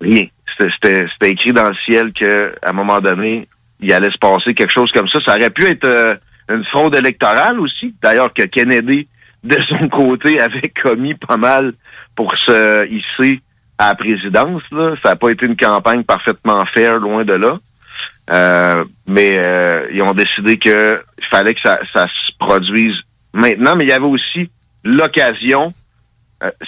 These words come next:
si Lyndon Johnson, c'est lui qui a attiré Kennedy à Dallas, avait pas fait tous ces efforts-là pour qu'il vienne à ce moment-là,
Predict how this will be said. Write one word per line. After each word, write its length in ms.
si 80
Lyndon 600
Johnson, 600
c'est 120
lui 180
qui 180
a 40
attiré 340
Kennedy 440
à 80
Dallas, 340
avait 280
pas 160
fait 180
tous 240
ces 320
efforts-là 640
pour 160
qu'il 160
vienne 340
à 100
ce 60
moment-là, 760